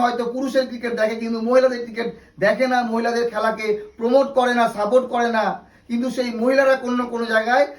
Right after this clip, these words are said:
তারা ভালো খেলছে। ফুটবল ধরেন, ভারতীয় ফুটবল দল বা বাংলাদেশি ফুটবল দল, এই পুরুষ দল, এরা বিশ্বকাপ খেলতে পারবে কি না তার কোনো গ্যারান্টি নেই, কবে খেলতে পারবো আমরা তারও গ্যারান্টি নেই। কিন্তু মহিলাদের কাছে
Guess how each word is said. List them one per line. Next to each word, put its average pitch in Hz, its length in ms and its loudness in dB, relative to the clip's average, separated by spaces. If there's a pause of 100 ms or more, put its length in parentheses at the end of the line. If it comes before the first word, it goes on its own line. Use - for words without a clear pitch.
(100)
তারা 240 140 0 (100)
ভালো 220 240 2
খেলছে। 180 300 -4 (380)
ফুটবল 269 320 2 (100)
ধরেন, 226 200 -4 (500)
ভারতীয় 247 440 2
ফুটবল 247 300 2 (100)
দল 233 160 4 (140)
বা 240 80 4 (100)
বাংলাদেশি 233 460 -2
ফুটবল 190 340 -2
দল, 143 120 -2 (500)
এই 269 120 2 (120)
পুরুষ 285 240 -2 (120)
দল, - 140 0 (440)
এরা 208 180 4 (100)
বিশ্বকাপ 254 440 0
খেলতে 247 220 4 (120)
পারবে 254 220 4 (100)
কি 277 140 -6
না 202 80 2 (520)
তার 220 220 2
কোনো 285 200 2
গ্যারান্টি 247 360 2
নেই, 208 200 -6
কবে 233 200 4 (120)
খেলতে 226 240 2 (120)
পারবো 226 220 -2 (120)
আমরা 233 180 -2 (320)
তারও 269 260 4
গ্যারান্টি 240 360 -2
নেই। 156 100 -6 (640)
কিন্তু 226 160 -4 (120)
মহিলাদের 269 460 4
কাছে 254 160 -4